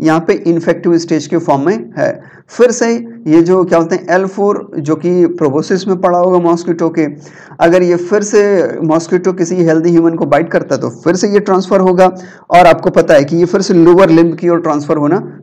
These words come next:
शुरू होगा। तो इस तरह से Wuchereria bancrofti अपना movement show करता है। मेरे ख्याल से आपको life cycle बहुत अच्छे से समझ में आ गई, यहाँ पे कहीं कोई दिक्कत नहीं है। तो आप याद कर लेंगे कि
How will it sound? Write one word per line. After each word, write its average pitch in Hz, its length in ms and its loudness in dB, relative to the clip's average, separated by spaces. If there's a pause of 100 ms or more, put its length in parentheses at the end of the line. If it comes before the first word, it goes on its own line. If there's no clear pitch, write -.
शुरू 151 260 -2
होगा। 127 240 -2
तो - 280 -10
इस 233 240 -6
तरह 214 160 -2
से 214 120 -4
Wuchereria 185 760 -4
bancrofti 165 600 0 (420)
अपना 160 320 0 (540)
movement 170 600 0 (220)
show 156 240 -2
करता 123 380 -2
है। - 180 -8 (1500)
मेरे 190 220 4
ख्याल 202 260 2
से 202 180 -2
आपको 165 420 0
life 165 340 4
cycle 180 340 0
बहुत 147 300 0
अच्छे 147 240 -4
से 160 120 -6
समझ 143 360 -6
में 160 120 -2
आ - 20 -2
गई, 165 160 -4
यहाँ 143 220 -2
पे 135 140 -4
कहीं 139 240 -4
कोई 165 180 2
दिक्कत 160 380 -2
नहीं 170 160 0
है। 196 60 -2
तो 180 120 -2
आप 131 160 0
याद 139 300 -2
कर 170 80 -2
लेंगे 175 320 -2
कि 180 460 -6